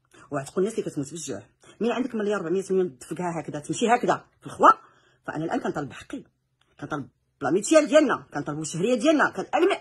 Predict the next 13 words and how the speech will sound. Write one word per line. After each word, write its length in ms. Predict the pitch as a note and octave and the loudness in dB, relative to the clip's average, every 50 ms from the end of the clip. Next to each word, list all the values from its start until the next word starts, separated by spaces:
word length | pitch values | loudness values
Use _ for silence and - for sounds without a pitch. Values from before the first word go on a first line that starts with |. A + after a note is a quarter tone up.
| - D4 | 2 4
انا 100 | E4 D#4+ | 4 4
بغيت 140 | D4+ - | 4 2
نعرف 200 | - C4 D4+ - | 0 0 0 2
لمن 100 | C#4 C4+ | 0 -2
كنتمي. 460 | - A#3+ G#3 F#3 - E3+ D#3 C#3 C3 - _ _ | 0 0 -2 -2 -2 -2 -2 -2 -4 -8 _ _
هل 160 | - A#3 B3 | -4 -2 2
كنتمي 220 | E4 E4 - - C#4+ | 4 4 4 4 2
لوزاره 160 | C4 G#3+ F#3+ | -2 -2 -4
الثقافه؟ 400 | - D#3+ - - - - A#2+ - _ _ _ _ _ - - - - | -4 -6 -6 -6 -6 -8 -8 -10 _ _ _ _ _ -20 -18 -6 -2
هل 120 | A#3+ C4+ | 0 2
كنتمي 320 | - E4 D#4+ - D4 D4 | 4 4 4 4 4 2
لوزاره 260 | C#4+ C4+ A#3 A3+ A3 - - | 2 2 2 0 -2 -4 -6
الداخليه؟ 420 | C#3 - - - D#3 D#3+ A3 C4 | -12 -12 -10 -8 -6 -6 -6 -8